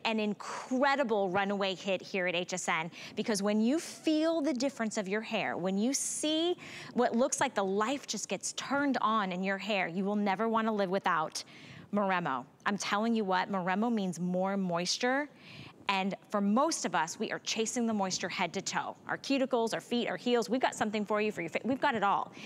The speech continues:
This is specifically dedicated and designed for your hair, all types of hair. Here's the original size,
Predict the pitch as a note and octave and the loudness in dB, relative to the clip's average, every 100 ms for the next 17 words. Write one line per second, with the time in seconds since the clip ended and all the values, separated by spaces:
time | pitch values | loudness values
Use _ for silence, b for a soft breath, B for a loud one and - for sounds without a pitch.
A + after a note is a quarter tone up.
0 | B B B A#3 B3 C4 - A3 - - | B B B -2 0 -2 -4 -6 -4 -2
1 | B3+ B3+ C4 A3 G3 G#3 G3+ G3 - G3 | -2 0 -2 0 0 -2 -2 -2 -2 -4
2 | F#3 F3+ E3+ E3+ F3 F3+ E3 D#3 - D#3 | -4 -4 -4 -4 -6 -4 -4 -4 -2 -2
3 | - - - - A3+ A3 - F#3+ - - | -2 -6 -12 2 4 4 0 -2 -4 -6
4 | - - B B - B3+ C#4+ D#4+ B3+ A#3 | -6 -8 B B -4 -2 0 2 2 2
5 | G#3 G3+ F#3+ F#2+ - - | 0 0 0 0 -4 -10